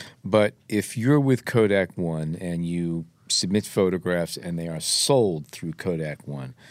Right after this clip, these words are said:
the money that you're making, your income from it, is that in Kodak coin, or is that in, what, what,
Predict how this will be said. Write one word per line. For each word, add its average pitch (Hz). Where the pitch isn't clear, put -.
the 95
money 117
that 101
you're 95
making, 90
your 85
income 90
from 73
it, 73
is 82
that 117
in 95
Kodak 107
coin, 110
or 87
is 82
that 87
in, 82
what, 104
what, 131